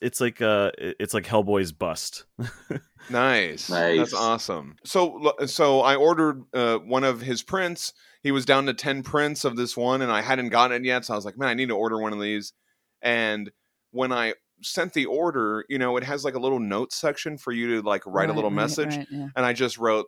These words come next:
Speaker 2: "Thank you, book club member."
Speaker 4: Right.
Speaker 2: You know what I mean? Because he's been on our show, you know what I mean? So I just
Speaker 3: Yeah,
Speaker 2: put that
Speaker 3: and
Speaker 2: as
Speaker 3: he
Speaker 2: a
Speaker 3: listens to the podcast too, so.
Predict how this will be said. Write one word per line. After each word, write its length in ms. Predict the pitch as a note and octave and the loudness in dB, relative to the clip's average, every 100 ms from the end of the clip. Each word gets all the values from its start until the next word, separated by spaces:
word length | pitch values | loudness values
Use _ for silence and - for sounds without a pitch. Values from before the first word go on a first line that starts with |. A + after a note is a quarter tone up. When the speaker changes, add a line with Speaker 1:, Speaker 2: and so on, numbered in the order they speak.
| - | -4
Speaker 2:
"Thank 280 | C3+ C#3 C3+ | -4 -4 -6
you, 280 | B2 A#2+ A2+ _ | -6 -6 -10 _
book 220 | C3 A#2+ | -4 -2
club 240 | - A2 | 0 0
member." 460 | G2 F#2+ D#2+ B1 - - | 0 -4 -6 -14 -14 -2
Speaker 4:
Right. 260 | F#3+ D3 | 0 0
Speaker 2:
You 80 | C3+ | 0
know 80 | B2+ | 2
what 80 | C3+ | 4
I 80 | C3+ | 4
mean? 180 | D3 | 0
Because 240 | D3 D3 D#3+ | 0 0 0
he's 140 | F#3+ | 0
been 100 | F#3+ | 0
on 120 | G3 | 2
our 120 | F#3 D#3+ | 4 4
show, 380 | - C3+ C3+ C#3 | 6 6 6 4
you 120 | C3+ | 2
know 80 | C3 | 2
what 80 | C3+ | 0
I 40 | |
mean? 160 | C3+ C3 | 0 -2
So 100 | C3+ | -2
I 20 | |
just 200 | C#3 C#3 | -2 2
Speaker 3:
Yeah, 100 | D#3+ | 2
Speaker 2:
put 180 | B3 F2 | 4 4
that 80 | - | 4
Speaker 3:
and 80 | A#2+ | 4
Speaker 2:
as 100 | C#3+ | 6
Speaker 3:
he 60 | E3 | 6
Speaker 2:
a 40 | |
Speaker 3:
listens 340 | D3 D#3 E3 | 6 4 0
to 80 | - | 4
the 120 | C3 | 4
podcast 600 | A2 A#2+ D3 - F2+ F2 - | 4 2 2 2 2 4 2
too, 220 | C3 E2 | 4 4
so. 320 | F2 D#2 D#2+ | 2 0 -4